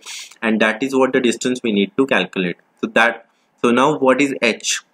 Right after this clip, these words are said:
And the formula says that this distance, extra distance that get, gets added because of the bend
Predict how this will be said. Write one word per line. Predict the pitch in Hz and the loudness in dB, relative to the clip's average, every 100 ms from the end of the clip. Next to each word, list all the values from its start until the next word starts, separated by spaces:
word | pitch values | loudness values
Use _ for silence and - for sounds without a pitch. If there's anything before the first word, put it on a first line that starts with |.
| - | -6
And | 113 | 0
the | 117 | 2
formula | 120 117 131 143 | 4 4 6 4
says | 143 139 135 135 | 2 2 2 4
that | 131 131 - | 2 2 2
this | 135 135 | 2 2
distance, | 120 113 - 113 101 - | -2 -2 0 0 0 -4
extra | 107 - - 135 131 | -6 -6 0 2 2
distance | 123 - 120 104 - | -4 -6 -6 -6 -4
that | 104 104 104 - | -2 -2 -4 -2
get, | 107 - - - | 0 -2 -8 2
gets | 127 127 | 2 2
added | 127 117 107 98 | 0 2 2 0
because | 98 110 113 | 0 0 2
of | 120 | 0
the | 123 | -2
bend | - 101 117 | 2 2 2